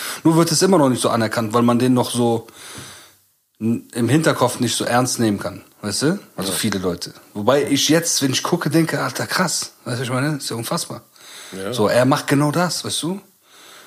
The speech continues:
Speaker 1: Drip,
Speaker 2: Voll.
Speaker 1: Ice, Slat, das sind Wörter, die kickt er seit, keine Ahnung, zehn Jahren so, weißt du? Und, äh,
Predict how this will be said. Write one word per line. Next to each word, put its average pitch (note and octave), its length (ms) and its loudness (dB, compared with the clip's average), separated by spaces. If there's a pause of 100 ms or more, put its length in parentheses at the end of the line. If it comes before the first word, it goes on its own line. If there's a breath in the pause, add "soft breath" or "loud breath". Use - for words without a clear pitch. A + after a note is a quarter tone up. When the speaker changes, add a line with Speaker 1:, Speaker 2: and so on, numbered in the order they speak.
(180 loud breath)
Speaker 1:
Drip, A2 300 0
Speaker 2:
Voll. B2+ 300 4
Speaker 1:
Ice, D3 500 0
Slat, D#3 380 -2
das C3 140 0
sind D3+ 160 -2
Wörter, F#3+ 260 2
die C#3+ 240 -4
kickt - 380 -8
er D#3+ 100 2
seit, C#3 280 -2
keine D#3+ 240 2
Ahnung, F3 200 0
zehn E3+ 240 2
Jahren F#3 280 0
so, E3+ 180 -4
weißt C#3 200 -4
du? F#3+ 120 -10
Und, B2+ 240 -8
äh, A2 260 -2